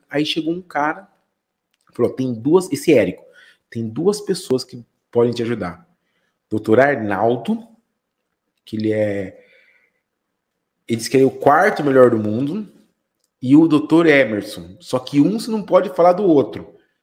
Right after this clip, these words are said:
Eu falei, "Por quê?" "Porque isso é uma vaidade. Um quer bater com o outro, só que o, um, um, um, um médico foi aluno do outro e tá comendo o pé do outro. Então não fale, vai num, não fale outro, vai no outro." Falei, ele falou assim, "Fala o seguinte: vai no doutor Arnaldo,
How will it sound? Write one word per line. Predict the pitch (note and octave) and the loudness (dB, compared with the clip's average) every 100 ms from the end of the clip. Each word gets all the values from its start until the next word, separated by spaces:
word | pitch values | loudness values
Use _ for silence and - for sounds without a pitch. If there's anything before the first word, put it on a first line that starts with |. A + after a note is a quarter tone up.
| _ - | _ -10
Eu | |
falei, | A#2+ | -8
"Por | E3+ F#3 | -6 -4
quê?" | - C#3 | 0 0
"Porque | - | -2
isso | - B2 | -8 -4
é | |
uma | A#2+ | 0
vaidade. | C3+ E3 E3+ D3+ - - - - | 0 2 2 2 0 -10 -18 -8
Um | B2+ G3 | -4 -4
quer | F#3+ | -2
bater | F#3+ G3 G#3 | 0 0 -2
com | G#3+ | 2
o | |
outro, | F3 - | 2 2
só | D#3 | -4
que | D#3 D3+ | 0 0
o, | C3 | 0
um, | C3+ F3 | -4 -4
um, | F#3 D#3 F3+ | -2 -2 -4
um, | F3 E3+ F#3+ F3+ | -6 -6 -8 -6
um | F#3+ G#3 | -4 -2
médico | E3+ F#3+ A3+ C#3+ C#3 B2 - - | 0 2 0 -2 -6 -8 -8 0
foi | F3 | 2
aluno | D#3+ E3 A3 | 4 2 -2
do | A#3+ | 0
outro | B3 E3+ E3 D#3+ - - D#3+ | 4 6 4 2 -12 -14 -8
e | C#3+ | -2
tá | F3 | -2
comendo | F3 G#3+ F3+ G3+ A3+ | 2 2 2 0 0
o | |
pé | A#3+ A#3+ | 2 4
do | B3 | 6
outro. | A3+ F#3+ E3+ - F#3+ E3+ - _ - | 6 6 4 2 -10 -14 -20 _ 2
Então | F3+ | 4
não | A3 A#3+ | 4 0
fale, | - A3+ C#3 B2 | 2 2 2 0
vai | G3 A#3+ | 0 0
num, | G#3 A#3+ | -2 -2
não | C4 F#3 | -4 -4
fale | F#3+ G3+ F3 | 0 2 4
outro, | E3+ G3+ F3+ | 4 4 0
vai | F#3 | -2
no | E3 | 0
outro." | E3+ F3 | -4 -4
Falei, | F#3 D#3+ - - _ - | -2 -2 -4 -12 _ -8
ele | D#3 | -6
falou | D#3+ E3+ | -4 -4
assim, | - - _ - | -6 -18 _ -8
"Fala | E3 | -8
o | F#3 | -8
seguinte: | G3+ D3 G#2+ - _ _ _ _ - | -8 -6 -8 -10 _ _ _ _ -8
vai | F2 E3 | -2 -2
no | G3+ | -2
doutor | F3 D#3+ C3 | -6 0 2
Arnaldo, | A#2 F#2 F#2 G2+ B2+ | 2 0 -2 -4 -6